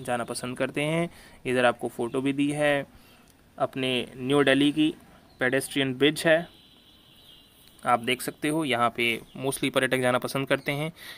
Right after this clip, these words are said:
चेन्नई सिटी की फ़ोटो है, मेट्रोपॉलिटन सिटी है,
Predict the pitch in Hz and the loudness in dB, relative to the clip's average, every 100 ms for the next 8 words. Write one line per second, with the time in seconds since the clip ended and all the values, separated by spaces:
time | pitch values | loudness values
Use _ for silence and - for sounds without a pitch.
0 | - - 139 131 131 131 - 127 160 160 | -14 0 2 4 4 4 2 2 2 2
1 | 160 170 147 160 160 165 - - - _ | 2 2 2 2 2 2 -2 -18 -20 _
2 | _ - 127 123 127 123 123 127 123 147 | _ -8 -6 -4 -2 -2 0 -2 -2 0
3 | 160 160 165 165 | 2 4 4 2